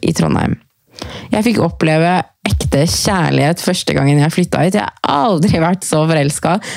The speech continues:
som jeg var i den personen. Jeg har, altså, mange av de beste minnene jeg har fra mitt liv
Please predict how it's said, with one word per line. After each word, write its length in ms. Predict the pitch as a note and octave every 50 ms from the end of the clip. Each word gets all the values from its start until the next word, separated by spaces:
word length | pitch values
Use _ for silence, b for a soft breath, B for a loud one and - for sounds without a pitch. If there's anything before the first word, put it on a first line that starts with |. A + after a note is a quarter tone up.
| B B
som 180 | - - - G3+
jeg 120 | G3 F#3
var 200 | E3+ D3+ C#3+ C#3+
i 80 | D3 D3+
den 200 | D3+ D3 D3 D#3
personen. 340 | - E3+ - G3 G#3 B3+ G4 - - - - _ _ _ _ _ _ _ _ _ _ - - _ _ _ - -
Jeg 440 | F3+ F#3 F#3 F3 F3 F3 F3+ F#3 F3+ B B B B B B B B B - - - _ - _ - - - G3
har, 280 | F#3 G3+ F#3+ G3 G#3 - - _ _
altså, 260 | - G#3+ A3 G#3+ G#3 - -
mange 340 | G#3 A3 A3+ A3 F#3 D#3+ E3
av 40 | E3+
de 80 | G3+
beste 640 | G3 G#3 A3 A3+ B3+ B3+ - - - - - - E3 E3+
minnene 340 | F3+ F3 E3+ D3 C#3+ C#3+ D3
jeg 260 | C#3+ C#3+ C#3+ D#3 E3+ -
har 340 | D#3 C#3+ C#3 C#3+ D#3+ F3+ G3+ F#3+ b b b b -
fra 120 | F#3+ E3
mitt 200 | D#3 D#3+ D#3 - -
liv 260 | D3+ D3 D#3+ F#3 A3